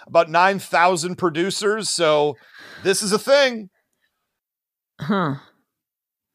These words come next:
Speaker 2: Interesting.
Speaker 1: So anyway, I just, I, here's the deal. I did not know this existed when we first started recording this episode, and now I do, and I'm very excited.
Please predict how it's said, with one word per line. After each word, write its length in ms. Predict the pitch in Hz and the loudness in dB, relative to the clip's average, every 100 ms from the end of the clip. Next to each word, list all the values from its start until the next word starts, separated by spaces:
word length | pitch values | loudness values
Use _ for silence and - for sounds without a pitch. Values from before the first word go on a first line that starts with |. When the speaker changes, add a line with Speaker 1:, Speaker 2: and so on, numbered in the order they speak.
| _ | _
Speaker 2:
Interesting. 680 | 180 185 156 143 - 139 147 147 _ _ _ _ | -4 -4 -6 -8 -8 -6 -8 -12 _ _ _ _
Speaker 1:
So 320 | - 131 113 | -14 -10 -6
anyway, 500 | - 214 165 123 117 | -2 -2 -2 -4 -4
I 140 | 120 220 | -2 0
just, 240 | 233 220 | -2 -4
I, 120 | - 190 | -2 0
here's 180 | 247 | 0
the 80 | 196 | 0
deal. 100 | 190 160 | 0 0
I 100 | 226 | 0
did 140 | 254 | 0
not 180 | 233 233 | 0 2
know 120 | 226 | 2
this 180 | 208 202 | 2 0
existed 480 | 185 135 196 - 202 | -4 -4 -4 -4 -4
when 120 | 170 | -4
we 80 | 165 | -4
first 220 | 165 190 | -4 -4
started 280 | - 190 175 | 0 2 2
recording 400 | 165 185 185 170 | 0 0 0 -2
this 140 | 151 | -2
episode, 420 | 165 156 139 143 117 | -2 -2 -4 -6 -4
and 80 | 127 | 0
now 180 | 165 | 4
I 100 | 156 | 4
do, 220 | 135 156 143 | 2 2 2
and 60 | |
I'm 100 | 123 | 0
very 240 | 113 127 120 | 0 0 0
excited. 440 | 110 131 104 85 | -2 -2 -2 -4